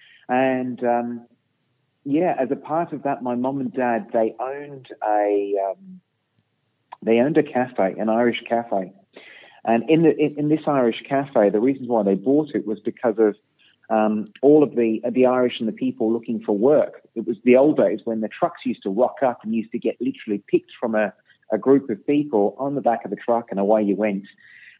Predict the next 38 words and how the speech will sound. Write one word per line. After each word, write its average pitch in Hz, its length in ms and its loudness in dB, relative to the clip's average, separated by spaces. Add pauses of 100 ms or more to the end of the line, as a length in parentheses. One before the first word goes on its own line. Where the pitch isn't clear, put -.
(260)
And 147 280 2
so 151 320 4 (300)
the 147 80 -2
cafe 180 480 -4
was 120 200 -6
right 143 280 -2
there, 131 440 -4
and 131 140 -12
so 139 80 -4
they 131 100 -6
used 135 220 -4
to - 60 -12
get 127 100 0
a 120 60 0
cup 131 220 -4
of 160 120 -12
tea 202 200 0
in 107 120 -4
there. 95 120 -14 (480)
And 113 220 -4
so 120 120 2
Mom 127 260 2
and 135 100 -2
Dad 110 220 0
bought 110 240 -2
that, 98 240 -4 (320)
and 110 300 -4
that 170 160 -4
was 196 180 -2
really, 127 580 2
um, 101 360 -2 (1400)
Mom 131 240 4
and 143 80 2
Dad 123 220 4
getting 120 280 2
together 110 480 2
was 107 200 0
around, 104 600 0